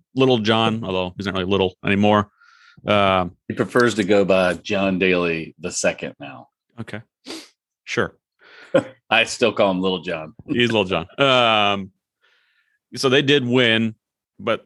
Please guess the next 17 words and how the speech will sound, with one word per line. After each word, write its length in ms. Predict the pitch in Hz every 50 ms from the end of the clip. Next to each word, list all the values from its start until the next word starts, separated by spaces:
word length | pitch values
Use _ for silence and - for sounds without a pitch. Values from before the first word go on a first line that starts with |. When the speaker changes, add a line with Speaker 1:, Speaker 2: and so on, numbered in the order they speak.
| _ - -
Speaker 1:
that's 200 | - 123 117 -
the 80 | - 123
end 80 | 113
of 40 | 107
the 60 | 101
story 280 | - - 113 110 104 101
there 260 | 101 101 98 95 95
for 140 | - - 98
them. 400 | 92 98 98 95 90 85 85 87
It, 180 | - 113 107 90
it 40 | 104
was 240 | 107 104 101 90 -
all 520 | - - 95 113 110 110 107 101 98 98 _
Tiger 500 | - 104 101 98 98 90 95 92 92 - _ -
and 160 | 95 90 87
Charlie 360 | - - 95 92 90 87 87
Woods. 520 | 85 85 90 90 90 87 87 95 - -